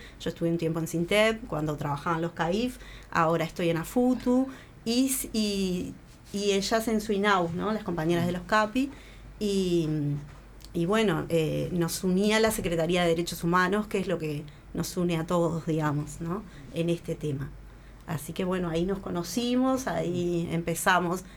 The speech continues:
y dijimos, bueno, vamos a formarnos como colectivo y a salir de solo nuestros lugares de trabajo o solo nuestros sindicatos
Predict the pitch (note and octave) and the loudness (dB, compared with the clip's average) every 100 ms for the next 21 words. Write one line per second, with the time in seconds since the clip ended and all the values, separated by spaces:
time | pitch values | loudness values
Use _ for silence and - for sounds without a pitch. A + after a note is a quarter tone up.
0 | - E3+ - F3+ F3 F#3 E3 E3+ F3+ F#3+ | -12 -10 -6 -2 0 0 2 0 -2 -2
1 | F3 F3+ F#3+ G3+ G#3 G3+ F#3+ F#3+ G3 - | 0 2 2 2 0 0 2 0 -2 -4
2 | A#3 A#3+ B3+ C#4 D4 - - - - G3 | -4 0 2 2 0 -6 -18 -20 -12 -6
3 | G#3 A3+ B3+ - - - - F#3+ G3 - | -4 -4 -4 -12 -20 -20 0 2 2 2
4 | F#3 G#3+ C4 C4 G#3+ G#3+ G#3+ - - C4+ | 4 4 4 4 4 2 0 -2 4 6
5 | C4+ A3 G#3 - F#3+ G3 F#3+ G3 G3 G3 | 6 4 2 0 0 2 2 2 0 2
6 | G3 G3+ G#3 G#3 - A3 A3 F3+ - B3 | 4 6 6 4 2 0 0 -4 -2 2
7 | A#3+ G#3+ F#3+ F3+ F#3 - F#3+ F#3 G3+ G3+ | 2 2 -2 -6 -10 -10 -8 -6 0 0
8 | G3 A3 B3 | 0 -4 -4